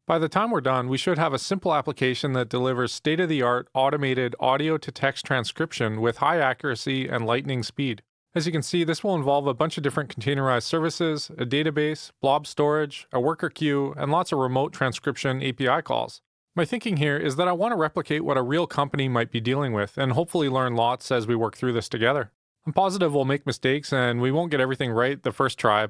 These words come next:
but that's actually kind of a good thing, as we can build on these ideas in future episodes. For example, I could see us looking at lots of different topics around logging, monitoring, cost modeling, and probably lots of infrastructure optimization bits, just to name a few.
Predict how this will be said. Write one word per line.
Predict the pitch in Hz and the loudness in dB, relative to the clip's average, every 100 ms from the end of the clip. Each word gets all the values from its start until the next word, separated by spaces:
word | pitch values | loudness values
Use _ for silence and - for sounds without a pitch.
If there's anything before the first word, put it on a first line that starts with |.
| - | -2
but | 190 190 | -2 0
that's | 180 220 | 0 0
actually | 226 - | 0 -2
kind | - 170 | 0 0
of | 147 | 0
a | |
good | 123 196 - | 0 -2 0
thing, | 120 110 110 147 | -2 -2 -6 -2
as | 147 | -2
we | 160 | 0
can | 165 | -2
build | 135 175 190 | 2 2 2
on | 156 | 0
these | 143 131 | 0 0
ideas | 123 117 139 139 113 | 0 2 0 0 0
in | 120 113 | -2 -2
future | 143 120 123 | -4 -2 0
episodes. | 131 123 123 117 - - _ _ _ | 0 -2 -4 -4 -8 -20 _ _ _
For | 202 | -2
example, | 151 190 185 180 | 0 0 0 0
I | |
could | 170 180 | 0 -4
see | 240 | -2
us | 214 | -2
looking | 143 143 165 | -2 -2 -2
at | 143 | 0
lots | 131 139 | 0 0
of | 143 | 0
different | 139 147 - | -2 -2 0
topics | 117 117 - - | 0 0 -2 0
around | 113 113 107 | 2 2 2
logging, | 113 139 139 135 123 | 2 2 0 -4 0
monitoring, | 117 123 127 131 123 113 | 0 0 0 -2 -2 -4
cost | - 123 120 | 2 2 2
modeling, | 131 123 123 123 127 123 - | 0 2 0 -2 -2 -6 -6
and | 151 135 | -2 -2
probably | - 180 165 156 | 0 0 2 0
lots | 127 139 - | 0 0 0
of | 135 | -4
infrastructure | 135 135 - 139 123 135 | -2 -2 0 0 0 0
optimization | 123 120 - 113 107 120 135 135 | 0 -2 0 0 0 -2 -2 -2
bits, | 107 104 - - _ _ _ | -2 -4 -6 -20 _ _ _
just | - 127 | -6 -4
to | 131 | 0
name | 120 113 | 0 -2
a | |
few. | - 151 | -2 -4